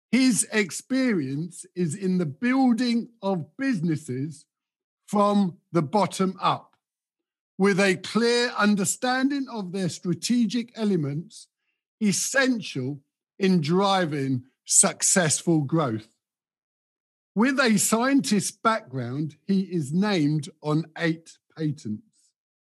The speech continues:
Wayne has investments in healthcare businesses here in the U K and the U S, and for the last twenty years has led W S Q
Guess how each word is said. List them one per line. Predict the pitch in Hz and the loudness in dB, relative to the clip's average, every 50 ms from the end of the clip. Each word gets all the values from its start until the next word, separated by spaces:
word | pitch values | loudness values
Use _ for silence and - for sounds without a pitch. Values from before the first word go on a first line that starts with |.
| _ _ _ _ _ _ | _ _ _ _ _ _
Wayne | - 170 196 220 233 240 233 | -2 0 0 2 2 2 2
has | 196 180 180 165 151 | 4 2 2 2 0
investments | 175 165 160 139 202 208 185 - - - 156 156 156 156 - - | 0 0 0 0 0 0 0 0 -2 -4 -4 -4 -4 -4 -6 -4
in | 151 135 135 123 | -4 -4 -4 -2
healthcare | 175 196 208 226 208 214 - - 196 196 190 175 | -2 -2 0 0 -2 -4 -4 -2 0 0 0 0
businesses | - 202 202 175 151 180 185 - - 196 202 208 202 165 - _ _ _ _ _ _ _ _ _ _ _ - | 0 -2 -2 -2 -2 -4 -4 -4 -4 -6 -6 -6 -6 -8 -10 _ _ _ _ _ _ _ _ _ _ _ -2
here | 190 202 190 196 202 196 | 0 0 2 0 0 0
in | - 185 170 170 165 | 0 0 0 2 2
the | 160 156 | 0 0
U | 156 156 190 226 254 277 - | 0 0 0 0 0 0 -2
K | - - 165 151 147 165 165 156 _ _ _ _ _ _ _ _ - - | -6 -8 -6 -4 -4 -4 -6 -8 _ _ _ _ _ _ _ _ -4 0
and | 180 185 180 180 175 | 0 2 2 2 2
the | 175 | 2
U | 175 170 180 180 175 170 160 | 0 2 2 2 2 2 0
S, | 143 127 110 - - - - _ _ _ _ _ _ _ - | -2 -6 -8 -12 -16 -20 -20 _ _ _ _ _ _ _ -4
and | - 175 180 170 | -2 0 0 -2
for | 180 - 208 196 190 190 | -2 0 0 0 0 0
the | 175 180 190 185 | 0 0 0 0
last | 190 214 226 233 233 233 233 214 - - - | 0 0 0 0 0 0 -2 -2 -4 -6 -8
twenty | - - 220 214 208 175 - - 202 | -6 -2 0 0 0 0 -2 -2 -2
years | 190 202 214 214 190 151 131 135 147 135 - - _ _ _ _ _ _ _ _ _ | 0 0 2 0 0 -2 -2 -4 -6 -6 -8 -14 _ _ _ _ _ _ _ _ _
has | - 170 165 165 143 139 143 | -4 -2 -2 -2 -2 -2 -2
led | 185 196 202 185 156 131 117 113 - _ _ _ _ _ _ _ _ _ _ - | 0 0 0 0 -2 -4 -6 -10 -12 _ _ _ _ _ _ _ _ _ _ -2
W | 202 196 202 180 196 202 208 208 202 208 196 - - _ _ _ - - | 0 0 0 -2 0 0 0 2 0 0 -2 -6 -10 _ _ _ -4 -2
S | 185 185 175 151 - - - - _ _ _ _ - - | 0 0 0 0 -2 -2 -4 -6 _ _ _ _ -14 -4
Q | - 190 185 175 170 170 170 151 | -2 2 2 2 2 0 -2 -4